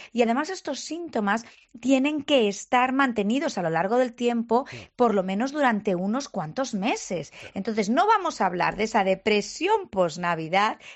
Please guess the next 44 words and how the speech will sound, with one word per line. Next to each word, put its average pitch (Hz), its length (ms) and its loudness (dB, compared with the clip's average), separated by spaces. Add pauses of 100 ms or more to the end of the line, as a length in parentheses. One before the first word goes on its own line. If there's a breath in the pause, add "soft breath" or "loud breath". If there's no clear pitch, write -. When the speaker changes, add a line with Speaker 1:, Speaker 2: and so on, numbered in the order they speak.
Speaker 1:
ni 240 160 2
depresión 233 760 0 (240 loud breath)
post-vacacional, 254 880 0
sino 233 240 0
Speaker 2:
Mm. 226 40 2
Speaker 1:
del 233 260 2
choque - 720 0
que 226 280 2
es 175 120 -4
de 180 100 0
"me 202 140 -2
lo 214 60 -2
estoy 262 220 -6
pasando 247 500 -2
bien 190 240 -4
y 208 40 -4
no 233 160 -2
tengo 240 360 0
horarios 202 580 0 (220 loud breath)
y 240 160 2
está 254 300 0
todo 254 200 0
muchísimo 202 460 -8
más 165 160 -6
relajados", 247 580 -4 (220 loud breath)
a, 226 380 0
bueno, 175 320 -10
pues - 300 -12
esa 220 360 -6
realidad 220 760 -2 (400 loud breath)
Speaker 2:
Mm. - 40 0
Speaker 1:
en 208 140 2
la 233 100 -2
que 220 100 -4
tenemos 175 320 -8
una 196 100 -4
serie 254 260 -2
de 269 120 2
responsabilidades, 160 1300 -6 (240 loud breath)
pero 147 180 -8
no 185 340 -2
es 151 160 -8
depresión. 113 440 -8
Speaker 2:
Ujú. 87 80 -12